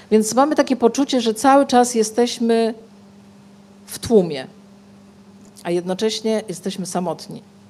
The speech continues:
To, bo to jest tylko takie złudne, że mamy wokół siebie dużo osób, ale tak naprawdę w tym tłumie zaczynamy się gubić. E, i smartfony też dlatego powstały.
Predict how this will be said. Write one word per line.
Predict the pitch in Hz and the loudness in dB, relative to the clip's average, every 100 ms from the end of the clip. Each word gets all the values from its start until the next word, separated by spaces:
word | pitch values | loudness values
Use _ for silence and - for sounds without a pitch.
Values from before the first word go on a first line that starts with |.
| - - - - - - - - - - 175 | -20 -20 -20 -20 -20 -20 -20 -20 -20 -12 -8
To, | 185 175 | -4 -2
bo | 185 | 0
to | 214 | 0
jest | 220 220 | 0 -2
tylko | 214 214 | -6 -2
takie | 208 - 214 208 - | -2 0 2 2 0
złudne, | 180 208 233 175 170 165 - | -4 0 0 0 -4 -6 -6
że | 175 151 180 175 | -10 -4 -2 0
mamy | 185 185 175 175 180 | 0 0 0 -2 -4
wokół | 170 185 185 175 | -4 -4 -2 -4
siebie | - 170 165 | -4 -2 -2
dużo | 170 160 170 | -4 -4 -4
osób, | 170 156 208 226 - | -4 -4 -2 -2 -4
ale | 190 190 | -4 -2
tak | 196 196 | -4 -6
naprawdę | 185 214 220 208 233 254 277 - - - - | -4 0 0 2 2 2 -2 -12 -20 -20 -20
w | - - | -20 -8
tym | 208 208 | -2 -2
tłumie | - 214 262 262 | 0 2 4 2
zaczynamy | 220 220 208 226 | -2 -4 -4 -4
się | 226 196 | -2 -4
gubić. | 175 170 147 - - - - - - - - - - - - | -2 -4 -4 -14 -16 -18 -20 -20 -20 -20 -20 -20 -20 -20 -8
E, | 175 175 175 170 - | -2 0 0 -2 -6
i | 196 202 202 196 - - - - - - - - - - - | -4 -2 -2 -4 -6 -18 -20 -20 -20 -20 -20 -20 -20 -20 -20
smartfony | - 233 233 233 330 220 | -8 0 0 2 2 2
też | 196 175 | 0 -4
dlatego | 175 170 170 170 | -4 -6 -4 -8
powstały. | 175 160 - 170 160 - | -10 -14 -8 -6 -6 -10